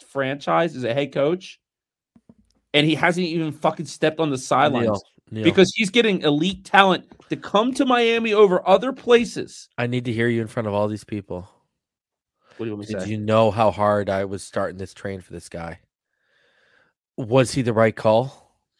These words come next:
Speaker 1: I mean, it, it's not even a question. And
Speaker 2: <sighs>
Speaker 1: he,
Speaker 2: I love
Speaker 1: before
Speaker 2: it.
Speaker 1: we, before we made these moves, he was fun with the Rich Eisen thing, his unique approach, him being on, uh, with, uh, McAfee
Speaker 2: And then he
Speaker 1: and all
Speaker 2: came in and threw his nuts on the table with Chris Grier, and they said, "Let's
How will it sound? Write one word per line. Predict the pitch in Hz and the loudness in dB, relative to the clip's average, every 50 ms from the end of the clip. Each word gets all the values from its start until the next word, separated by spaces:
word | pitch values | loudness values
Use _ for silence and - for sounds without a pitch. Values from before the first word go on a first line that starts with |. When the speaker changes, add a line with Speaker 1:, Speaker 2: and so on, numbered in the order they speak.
| _ _ - | _ _ -6
Speaker 1:
I | - 180 | -4 -2
mean, | 208 214 196 | -2 0 0
it, | 180 - - | 0 0 0
it's | 156 160 - 151 147 - | -2 -4 -4 -4 -8 -6
not | - 156 156 | -4 -2 -2
even | 151 151 135 131 127 | -2 -2 -2 -4 -6
a | 120 117 | -8 -8
question. | - - 127 123 139 143 - - - 107 - | -10 -6 -4 -4 -4 -4 -8 -14 -16 -14 -12
And | - 120 120 117 117 117 123 123 - - - - - | -8 -6 -4 -4 -4 -6 -6 -10 -14 -18 -20 -20 -20
Speaker 2:
<sighs> | - - - _ _ - | -20 -20 -20 _ _ -2
Speaker 1:
he, | 185 233 214 | -2 -2 0
Speaker 2:
I | 113 | 0
love | 113 117 - 123 123 113 | 4 6 8 8 8 8
Speaker 1:
before | 104 101 92 | 6 4 2
Speaker 2:
it. | 85 | 0
Speaker 1:
we, | 85 - _ - | -4 -8 _ -6
before | 208 190 196 226 254 277 | -6 -2 2 2 2 2
we | 277 240 | 2 0
made | 202 180 190 240 247 | 2 2 0 0 0
these | 226 190 143 131 | -4 -4 -4 -4
moves, | 127 113 110 104 98 - - | -4 -4 -4 -6 -8 -10 -6
he | - 156 | -4 -2
was | 139 131 127 | -2 -2 -4
fun | - - 135 127 120 113 | -4 -2 -2 -2 -2 -4
with | 113 - | -6 -6
the | 123 | -6
Rich | 120 127 143 135 - - | -4 -4 -6 -6 -6 -4
Eisen | 139 135 131 135 139 127 123 127 | -2 0 0 0 -2 -4 -8 -10
thing, | 123 120 120 117 113 107 113 _ _ _ _ _ _ | -8 -6 -4 -4 -4 -6 -8 _ _ _ _ _ _
his | - 139 135 127 139 | -2 -2 -2 -2 -2
unique | 147 139 143 139 | -2 0 0 -2
approach, | - - - - 139 135 131 123 127 - | -2 -6 -2 0 2 2 2 2 0 -2
him | 151 147 143 | -4 -4 -2
being | 131 139 143 139 135 | 0 -2 -2 0 0
on, | 131 131 127 127 | 0 0 0 0
uh, | 123 123 120 120 120 | 2 2 2 2 2
with, | 123 123 123 123 | 2 0 -2 -2
uh, | 127 120 117 117 120 - _ _ _ - | -2 0 0 -2 -4 -6 _ _ _ -4
McAfee | 135 135 135 131 127 - 147 127 - - 131 | -2 -2 -2 -2 -4 -4 -8 -10 -8 -4 -2
Speaker 2:
And | 131 127 | 2 6
then | 143 160 | 8 8
he | 175 - | 8 8
Speaker 1:
and | |
all | 156 | 6
Speaker 2:
came | 160 196 190 180 180 | 8 8 8 10 10
in | 180 170 | 8 6
and | 160 143 | 6 2
threw | - 165 156 | 2 2 4
his | 147 120 98 | 2 2 0
nuts | 117 127 143 156 147 - - | 0 2 4 4 4 4 2
on | 147 135 127 | 2 2 2
the | 123 | -2
table | 117 - 139 127 123 117 120 | -6 -4 -4 -4 -2 -2 -6
with | 113 - | -8 -8
Chris | - - 139 120 - - | -8 -8 -8 -8 -8 -10
Grier, | - 127 131 131 123 117 | -8 -4 -2 0 0 0
and | 113 117 | 0 -2
they | 123 117 | -6 -8
said, | - - 113 113 | -6 -8 -6 -4
"Let's | 123 123 120 - | -4 -4 -4 -6